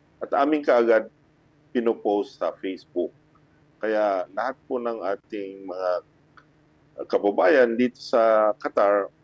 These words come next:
all they need to do, puntahan lang ang Facebook ng Philippine Embassy, P H in Qatar, at makita nila doon yung latest na advisory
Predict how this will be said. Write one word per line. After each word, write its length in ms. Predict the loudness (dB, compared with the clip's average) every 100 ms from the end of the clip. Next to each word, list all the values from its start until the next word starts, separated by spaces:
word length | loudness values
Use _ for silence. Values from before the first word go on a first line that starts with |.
| -2
all 160 | 2
they 80 | 2
need 240 | 2 -2 -4
to 80 |
do, 480 | -4 0 0 -2 -6 _ _ _ _ -8
puntahan 320 | -2 0 0
lang 140 | -2 -4
ang 120 | -8
Facebook 400 | -10 -10 -6 -6 -6
ng 160 | -10 -8
Philippine 480 | -8 -6 -6 -6 -8
Embassy, 400 | -8 -6 -8 -8 _ _ _ _ _
P 160 | 0 2
H 400 | 2 2 0 -8 -6
in 240 | -6 -4
Qatar, 560 | -6 -2 0 0 -2 -6 _ _ _ _ -14
at 80 | -8
makita 400 | -6 -2 0 0
nila 320 | 0 0 0
doon 320 | 2 0 -2
yung 80 | -10
latest 560 | -4 -4 -4 -6 -6 -10
na 480 | -8 -6 -6 -8 -12 _ _ _ _ _ -10
advisory 800 | -2 0 0 2 2 2 0 -4